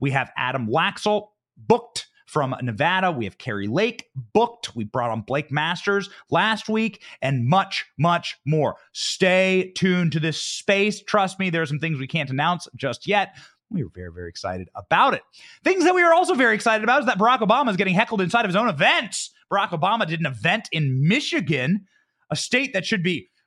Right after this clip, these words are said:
very hard. Obama, it went for Obama by twenty points. And here's Barack Obama getting shouted down inside of Michigan, yo. Uh, ain't the Messiah he used to be. He can't,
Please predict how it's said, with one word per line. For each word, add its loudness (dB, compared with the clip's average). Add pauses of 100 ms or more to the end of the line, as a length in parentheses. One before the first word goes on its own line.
(120)
very 0
hard. 2
Obama, -2 (100)
it -2
went 0
for 0
Obama 0
by 0
twenty -6
points. 2 (240)
And 0
here's -2
Barack 0
Obama 0 (220)
getting 0
shouted 0
down 2
inside -2
of -8
Michigan, -4
yo. -2 (320)
Uh, 0 (420)
ain't -8
the -18
Messiah -2
he 0
used -2
to -6
be. -2 (140)
He 0
can't, -4